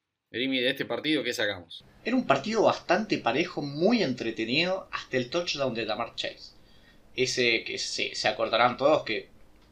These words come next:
Speaker 2: si no está nominada a ser una de las jugadas del año, pasa raspando. Eh, había sido un partido bastante parejo, bastante entretenido, pero después los Bengals en la segunda mitad se comieron.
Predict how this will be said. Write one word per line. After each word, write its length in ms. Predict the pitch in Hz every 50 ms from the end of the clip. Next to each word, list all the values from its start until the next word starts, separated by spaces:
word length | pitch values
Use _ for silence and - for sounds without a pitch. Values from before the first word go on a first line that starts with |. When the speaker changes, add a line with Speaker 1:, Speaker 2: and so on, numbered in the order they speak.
| _ _ - -
Speaker 2:
si 220 | - - - 110
no 80 | 117 117
está 180 | - - 113
nominada 400 | 107 107 104 104 104 110 113 107
a 40 | 104
ser 160 | - - 107
una 120 | 104 104 98
de 60 | 95
las 140 | 101 - -
jugadas 360 | 110 113 110 104 101 107 110
del 120 | 104 110
año, 220 | 117 113 117 - -
pasa 240 | 101 - - 104
raspando. 520 | - 98 - - 113 113 120 127 131 - - - _ _ _ - - _ _ -
Eh, 440 | - 113 110 107 107 107 104 - - -
había 220 | - 123 156 240
sido 200 | 233 - - 226
un 60 | 202 -
partido 320 | 127 117 - 160 175 165
bastante 340 | 120 - - 127 131 127 127
parejo, 500 | - - 139 170 196 196 196 - 170 131
bastante 360 | 113 110 - 127 131 - 139
entretenido, 640 | 127 - - 110 92 110 113 139 165 185 185 - - _ _ -
pero 120 | - 123
después 200 | 127 131 214 262
los 140 | 247 - -
Bengals 340 | 131 147 180 147 127 - 113
en 80 | 104
la 60 | 107
segunda 300 | - - 113 135 160 139
mitad 240 | 107 98 - - 104
se 240 | - - - - -
comieron. 440 | - 95 - - 110 117 113 - -